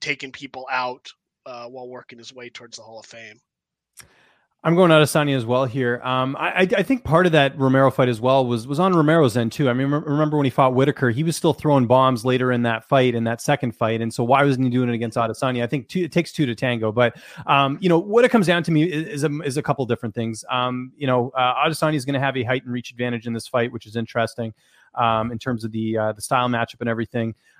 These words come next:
Speaker 2: Um, and then on top of that, you gotta look at the kickboxing experience that Adesanya has. I feel like people really glance over that, and that is a lot to, to take in. I mean, he has a lot of experience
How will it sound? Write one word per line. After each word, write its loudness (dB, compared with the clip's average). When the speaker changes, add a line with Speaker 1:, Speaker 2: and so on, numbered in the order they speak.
Speaker 2:
Um, 0
and 2
then 4
on 4
top 4
of 4
that, 6
you 0
gotta 6
look 2
at 2
the 2
kickboxing 0
experience -4
that -6
Adesanya -4
has. -6
I -8
feel -2
like 0
people -6
really 2
glance 0
over 0
that, 2
and -2
that 4
is 2
a 0
lot 4
to, 0
to -10
take -2
in. 0
I -4
mean, -4
he -4
has 0
a -2
lot 4
of -4
experience -4